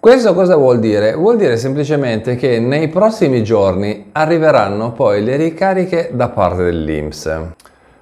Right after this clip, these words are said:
Piccolo riassuntino, questo pagamento spetta a chi ha richiesto per la prima volta il sussidio,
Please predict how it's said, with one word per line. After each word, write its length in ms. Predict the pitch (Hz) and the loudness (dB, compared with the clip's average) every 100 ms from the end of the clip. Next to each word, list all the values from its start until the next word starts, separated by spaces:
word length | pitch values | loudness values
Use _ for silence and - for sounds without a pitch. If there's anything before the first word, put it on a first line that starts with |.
| _ _ - | _ _ 0
Piccolo 600 | 214 214 214 202 - - | 2 4 4 4 0 -2
riassuntino, 1200 | 110 117 107 - 113 104 - 95 92 92 95 98 - | 0 2 0 -2 -4 -4 -4 -4 -2 -2 -4 -6 -4
questo 320 | 190 196 - | -4 0 0
pagamento 1160 | - 120 104 95 90 85 85 87 87 90 98 98 | 2 2 2 0 -2 -4 -4 -2 0 0 -2 -6
spetta 800 | - - 131 - - 95 95 - | -10 -2 -2 -2 -4 -2 -2 -4
a 200 | 107 - | -8 -6
chi 300 | - 135 101 | -2 0 2
ha 240 | 107 98 | 2 2
richiesto 960 | 95 98 98 - 135 117 87 - - 87 | 0 -2 -4 -2 2 2 0 -6 -6 -4
per 220 | 92 92 | -2 -2
la 160 | 92 92 | -2 -2
prima 500 | 120 147 120 92 87 | -2 0 0 0 -2
volta 880 | 95 110 113 113 117 113 113 113 - | 0 2 0 -2 -4 -4 -4 -8 -8
il 340 | 101 95 87 | -4 -4 -6
sussidio, 880 | - 95 90 - 85 82 87 87 92 | -10 -12 -10 -8 -6 -4 -4 -4 -8